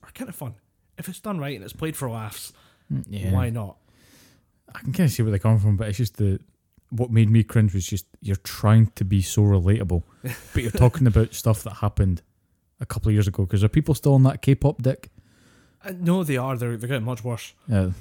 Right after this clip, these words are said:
Speaker 2: they're now sliding further in.
Speaker 1: <laughs> So they're, they're a bit balls deep on the K-pop dick.
Speaker 2: Yeah.
Speaker 1: Um, I, the thing for me, though, was they've got Twitch on, uh, they've got Twitch's Ninja on there.
Speaker 2: Yeah.
Speaker 1: He's not a YouTuber.
Speaker 2: Nope.
Speaker 1: I don't know if he posts YouTube videos or there's compilations.
Speaker 2: He probably takes his vods and stuff and puts them on,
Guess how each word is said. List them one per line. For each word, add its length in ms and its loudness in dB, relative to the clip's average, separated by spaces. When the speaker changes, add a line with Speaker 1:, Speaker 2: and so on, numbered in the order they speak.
Speaker 2:
they're 120 4
now 160 6
sliding 440 2
further 400 4
in. 160 4
Speaker 1:
<laughs> 220 -20
So 100 -16
they're, 240 -4
they're 200 -8
a 40 -8
bit 240 -8
balls 240 -4
deep 180 -8
on 60 -8
the 80 -6
K-pop 360 -10
dick. 200 -20
Speaker 2:
Yeah. 80 -14
Speaker 1:
Um, 400 -10
I, 80 -8
the 340 -18
thing 180 -4
for 100 -6
me, 100 -4
though, 100 -6
was 280 -12
they've 160 -10
got 160 -12
Twitch 280 -8
on, 200 -12
uh, 100 -8
they've 140 -6
got 160 -14
Twitch's 560 -12
Ninja 500 -4
on 120 -12
there. 260 -16
Speaker 2:
Yeah. 300 2
Speaker 1:
He's 260 -10
not 160 -4
a 40 -6
YouTuber. 400 -10
Speaker 2:
Nope. 200 -4
Speaker 1:
I 60 -4
don't 160 -4
know 20 -6
if 80 -10
he 80 -8
posts 300 -8
YouTube 300 -10
videos 200 -6
or 60 -10
there's 140 -10
compilations. 580 -8
Speaker 2:
He 60 0
probably 440 0
takes 300 -2
his 120 0
vods 400 -2
and 80 0
stuff 220 -4
and 100 -2
puts 200 -2
them 140 4
on, 340 4